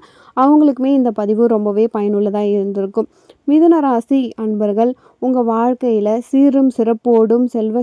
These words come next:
செழிப்போடும் வாழ நானும் இறைவனை பிரார்த்திக்கிறேன். இந்த பதிவு பிடிச்சிருந்தா மறக்காம என் சேனலை சப்ஸ்கிரைப் பண்ணி வச்சுக்கோங்க. வீடியோக்கு லைக் பண்ணுங்க. மீண்டும் ஒரு நல்ல பதிவில் உங்களை சந்திக்கிறேன். நன்றி.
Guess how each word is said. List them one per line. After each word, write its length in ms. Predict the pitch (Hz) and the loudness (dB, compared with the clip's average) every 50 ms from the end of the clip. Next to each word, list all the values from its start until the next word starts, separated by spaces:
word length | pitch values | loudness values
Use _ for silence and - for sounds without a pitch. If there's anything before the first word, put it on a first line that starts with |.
| - - | -6 -4
செழிப்போடும் 680 | 214 208 208 226 226 - 254 247 240 240 214 240 247 | -4 -2 -2 -4 -4 -4 -2 -2 0 0 0 -2 -4
வாழ 460 | 233 220 202 202 202 202 220 233 240 | -4 -4 -4 -4 -4 -2 -2 -2 -2
நானும் 440 | 240 226 214 208 208 214 226 240 233 | -2 -4 -4 -4 -4 -2 -2 -2 -2
இறைவனை 400 | 220 214 214 202 208 202 208 214 - 226 | -2 -2 -4 -4 -4 -2 -4 -4 -4 -6
பிரார்த்திக்கிறேன். 560 | 214 202 196 - 208 - - 214 226 254 285 - _ _ _ _ - | -8 -8 -8 -10 -12 -6 -4 -2 -2 -2 -4 -6 _ _ _ _ -4
இந்த 240 | - 285 302 320 339 | 0 0 2 2 2
பதிவு 320 | 311 285 247 247 254 247 | 0 -2 -2 -2 -4 -4
பிடிச்சிருந்தா 580 | - 233 220 226 214 - 220 208 208 208 220 226 | -4 -4 -6 -6 -4 -6 -6 -4 -4 -4 -4 -4
மறக்காம 640 | 226 214 202 208 220 - 233 226 226 233 254 269 254 | -4 -4 -4 -4 -6 -6 -4 -4 -2 -2 -2 0 0
என் 140 | 226 214 208 - | -2 -4 -4 -6
சேனலை 300 | 208 208 208 208 208 226 233 - | -6 -6 -4 -4 -4 -4 -4 -6
சப்ஸ்கிரைப் 360 | 208 202 _ - 214 208 202 | -8 -10 _ -8 -8 -8 -6
பண்ணி 200 | 214 208 208 208 | -6 -6 -6 -6
வச்சுக்கோங்க. 580 | 208 196 _ - - - 214 214 220 226 233 247 _ _ _ _ _ - | -6 -8 _ -12 -8 -6 -4 0 0 0 0 0 _ _ _ _ _ -4
வீடியோக்கு 460 | 247 269 285 262 285 277 247 220 - | 0 0 2 2 2 0 0 -2 -4
லைக் 260 | 214 202 202 208 226 - | -6 -4 -4 -4 -6 -6
பண்ணுங்க. 460 | - 220 208 202 196 208 208 220 240 262 _ _ _ _ _ _ | -8 -8 -6 -6 -4 -4 -2 -2 -4 -4 _ _ _ _ _ _
மீண்டும் 420 | - 277 302 320 320 302 320 294 277 | -4 0 2 2 4 4 2 2 2
ஒரு 180 | 247 220 214 | 2 0 0
நல்ல 360 | 214 214 220 226 254 285 311 294 | 0 0 0 2 2 2 2 0
பதிவில் 460 | - 247 220 214 214 208 226 240 226 | -2 -4 -4 -4 -2 -2 0 0 0
உங்களை 340 | 214 214 208 208 208 214 226 | 0 0 -2 -2 -2 -2 -2
சந்திக்கிறேன். 680 | 214 233 208 196 214 202 - - 208 220 240 277 330 370 _ _ _ - | -4 -4 -4 -4 -6 -6 -4 -2 0 0 0 0 -2 -4 _ _ _ -10
நன்றி. 600 | 233 208 202 208 208 202 196 208 220 214 202 | -8 -6 -4 -4 -4 -4 -2 -2 -2 -2 -4